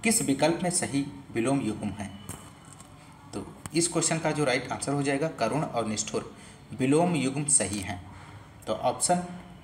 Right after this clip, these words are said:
ए यहाँ पर right जवाब हो जाएगा करुण और निष्ठुर। Question number next, गूलर का फूल होना मुहावरे का सही अर्थ है, तो गूलर का फूल होना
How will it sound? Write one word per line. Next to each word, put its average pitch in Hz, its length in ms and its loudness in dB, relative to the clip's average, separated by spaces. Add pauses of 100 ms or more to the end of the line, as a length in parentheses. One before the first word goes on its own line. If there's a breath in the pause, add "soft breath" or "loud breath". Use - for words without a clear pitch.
ए 151 60 6
यहाँ 135 260 6
पर 143 160 2
right 110 280 2
जवाब 104 220 0
हो 123 100 -6
जाएगा 131 260 0 (120)
करुण 123 220 2 (180)
और 107 80 0
निष्ठुर। 101 360 -6 (380 loud breath)
Question 151 260 4
number 160 260 2 (240)
next, - 380 2 (460 loud breath)
गूलर 190 300 6
का 202 100 6
फूल 165 260 4
होना 160 220 2
मुहावरे 117 340 0
का 139 140 -2
सही 101 280 -2
अर्थ - 260 -6
है, - 120 -14 (300)
तो 123 80 -4
गूलर 151 300 2
का 175 140 2
फूल 156 220 4
होना 147 220 2